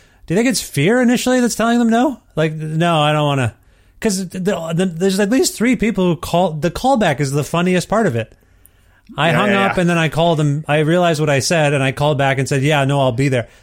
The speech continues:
Speaker 1: That's funny in itself. And, uh, the fact that so many people <laughs> did that, I don't know. Do you think they're just intimidated,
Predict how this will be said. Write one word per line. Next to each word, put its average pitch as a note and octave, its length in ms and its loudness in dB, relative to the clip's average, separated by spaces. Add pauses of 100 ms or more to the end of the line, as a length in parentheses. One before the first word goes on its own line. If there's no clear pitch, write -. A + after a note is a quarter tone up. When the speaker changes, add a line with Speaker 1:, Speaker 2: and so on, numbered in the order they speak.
Speaker 1:
That's G#3 260 0
funny C#3 320 -2
in B2 120 -2
itself. A#2 720 -4
And, A#2+ 360 -2
uh, A2+ 300 -4 (440)
the C3+ 80 -6
fact D#3 240 -2
that C#3+ 100 -4
so F3 200 -2
many E3+ 180 2
people D3+ 260 -2
<laughs> B2+ 120 0
did F3+ 160 2
that, G3+ 1000 -2
I C#3+ 140 0
don't F#3 180 0
know. F#3+ 160 0
Do C3 60 0
you B2+ 80 -2
think D#3 160 -2
they're D#3 100 0
just D3 180 -4
intimidated, F3+ 600 -2